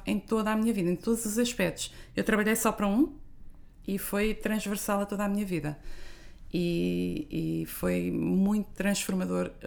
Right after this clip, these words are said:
a, a parte do Master Coaching, eh, principalmente para mim, para o meu autoconhecimento. E depois, todas as pessoas que me acompanharam na jornada, as pessoas que foram competir ao mesmo tempo que eu, que eram da minha equipa,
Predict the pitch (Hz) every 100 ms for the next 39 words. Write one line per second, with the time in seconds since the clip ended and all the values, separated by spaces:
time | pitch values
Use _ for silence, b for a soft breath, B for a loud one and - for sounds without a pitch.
0 | 175 170 170 - 180 - 180 175 - 185
1 | 180 180 - 196 190 - B B B B
2 | B - 180 175 180 240 233 226 214 220
3 | - 226 208 160 - 175 180 180 180 180
4 | 190 180 190 175 151 - - B B B
5 | B B - 143 180 180 180 185 185 175
6 | 233 233 202 170 - - - 226 220 233
7 | - - 214 190 - - 190 190 190 196
8 | 196 185 185 185 190 196 190 185 160 160
9 | 165 - - 185 185 - - 196 196 202
10 | 202 202 196 196 185 190 202 190 - 202
11 | 185 185 180 180 185 185 190 202 202 -
12 | 165